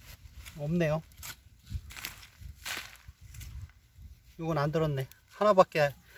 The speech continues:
줄기 딱 하나라서, 요건 줄기 하나라서 뭐 세 개밖에 안 들었어요. 하나만 더 캐보겠습니다. 자, 요거는 줄기가 하나, 둘, 세 개, 네 개, 다섯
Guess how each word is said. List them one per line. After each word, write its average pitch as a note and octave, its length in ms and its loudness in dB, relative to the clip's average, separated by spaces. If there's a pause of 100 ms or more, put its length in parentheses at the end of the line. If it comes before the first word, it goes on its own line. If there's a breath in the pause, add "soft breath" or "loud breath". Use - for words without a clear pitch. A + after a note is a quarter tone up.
(380 loud breath)
줄기 F#3 300 -2
딱 - 320 2
하나라서, E3+ 520 8 (840)
요건 E3 160 4
줄기 F3+ 260 0
하나라서 D#3+ 640 4 (680)
뭐 - 100 0
세 - 180 4
개밖에 F#3 360 4
안 A#2 120 -4
들었어요. B2+ 340 -10 (460 loud breath)
하나만 A#3+ 440 4
더 - 120 -4
캐보겠습니다. - 680 0 (2250)
자, D3+ 200 -4
요거는 F#3 880 4
줄기가 F#3+ 760 2 (1000)
하나, D#3 380 0 (420)
둘, D3+ 360 -6 (1500)
세 F3 220 -2
개, C#3+ 240 -4
네 D3 280 0
개, C3+ 160 -4
다섯 D#3+ 280 -2